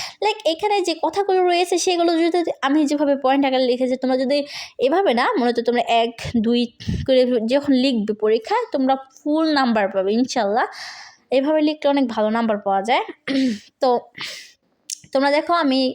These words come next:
কীভাবে বলতেছিলাম, যেটা আমাদের আসলাম, যে কি বলছে যে, আহ, সাইটোপ্লাজমগুলো, আহ,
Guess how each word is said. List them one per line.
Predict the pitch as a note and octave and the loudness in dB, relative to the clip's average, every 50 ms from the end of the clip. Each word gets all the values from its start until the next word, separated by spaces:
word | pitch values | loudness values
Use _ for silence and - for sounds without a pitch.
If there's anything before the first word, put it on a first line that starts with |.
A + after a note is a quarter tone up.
| - _ - | -6 _ -4
কীভাবে | B3 A#3+ A#3 A3+ - C#4 D4 C#4 B3 | -4 -4 -4 -4 -4 0 0 0 2
বলতেছিলাম, | B3 B3 B3 C#4 C4+ - B3+ B3+ B3+ C4 B3 | 0 -2 -2 -4 -2 0 -2 0 0 0 -2
যেটা | B3+ B3 B3 A#3 | -2 0 0 0
আমাদের | A3 A3 A3 A3+ | 0 2 2 0
আসলাম, | A#3+ B3+ B3+ B3+ C#4 F#4 - - - - - - - - _ - | 0 0 2 0 0 0 0 -6 -20 -20 -20 -20 -20 -10 _ -2
যে | G#3+ A#3 A3+ | 0 0 0
কি | A#3 C#4 C#4+ | 0 -2 -2
বলছে | D4 D#4+ F4 F4 - G4 | 0 0 0 0 0 0
যে, | D#4 C4 A#3+ A3 A#3+ - - - - _ _ | 2 2 2 0 0 -4 -10 -20 -20 _ _
আহ, | - A3+ A3 A3 A3 | -2 2 2 4 2
সাইটোপ্লাজমগুলো, | A3+ A3+ - D4 C#4+ D4+ F4+ E4+ - F#4 F#4 F#4 F#4+ F#4 F#4 F#4 F#4 F4+ E4+ | 2 0 0 -2 0 0 -2 0 2 2 2 2 2 0 -2 0 0 0 2
আহ, | C#4 B3 A#3 A#3 A3+ A#3 - C#4 B3+ | 4 4 4 2 0 -2 -2 0 0